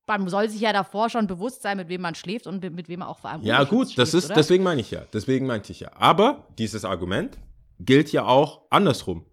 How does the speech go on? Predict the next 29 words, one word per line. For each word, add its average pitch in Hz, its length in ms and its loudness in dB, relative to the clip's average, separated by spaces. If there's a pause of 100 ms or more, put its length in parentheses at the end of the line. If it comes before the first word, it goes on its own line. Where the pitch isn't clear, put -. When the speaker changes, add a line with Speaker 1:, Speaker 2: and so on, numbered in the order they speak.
Speaker 2:
Nehmen 135 180 4
wir 135 80 4
mal 120 200 0
an, 175 200 -4 (1400)
eine 117 160 -6
Frau 131 320 0
wird 127 160 -6
ungewollt 120 640 -4
schwanger 143 600 -4
von 123 260 -6
jemandem 139 580 -2 (120)
und 117 200 -6
diese, 113 380 -4 (140)
dieser 101 200 -2
Mann 123 400 -2
will 143 240 4
das 117 200 -6
Kind. 85 340 -10 (600)
Du - 60 -10
kannst 120 240 0
eine 113 100 2
Frau 117 280 4
auch 113 40 4
nicht 110 180 -2
zwingen, 110 200 0
das 101 140 -6
Kind 104 160 -2
zu - 80 -12
bekommen. 139 400 -2